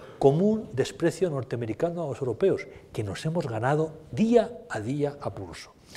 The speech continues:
Y ahora tendremos que hacer frente a nuestros problemas, porque son mucho más nuestros que de ellos.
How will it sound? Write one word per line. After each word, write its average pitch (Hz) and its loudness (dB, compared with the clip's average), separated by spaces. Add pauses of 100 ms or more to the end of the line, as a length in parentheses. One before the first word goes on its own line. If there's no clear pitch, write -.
(300)
Y 151 0
ahora 202 8
tendremos 160 4
que 151 -2
hacer 147 -2
frente 175 -2
a 117 -4
nuestros 190 6
problemas, 131 2 (380)
porque 113 0
son 175 2
mucho 196 0
más 131 0
nuestros 233 2 (260)
que 107 2
de 104 2
ellos. - -8